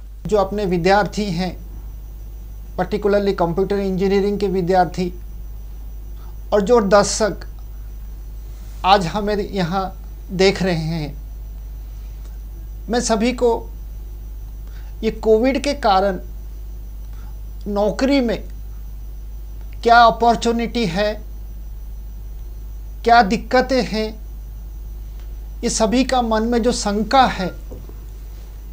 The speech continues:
ये शंका मैं आपको दूर करना चाहूँगा। इसमें मैं दोनों साइड बताऊँगा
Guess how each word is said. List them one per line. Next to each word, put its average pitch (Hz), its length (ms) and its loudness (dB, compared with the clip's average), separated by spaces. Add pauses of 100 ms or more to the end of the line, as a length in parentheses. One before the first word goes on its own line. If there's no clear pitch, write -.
(320)
ये 240 100 4
शंका 233 460 2
मैं 240 160 2
आपको 214 280 -2
दूर 202 220 0
करना 190 280 -2
चाहूँगा। 151 480 -4 (2250)
इसमें 269 320 4
मैं 262 340 2 (1500)
दोनों 247 400 8
साइड 254 320 4
बताऊँगा 202 540 0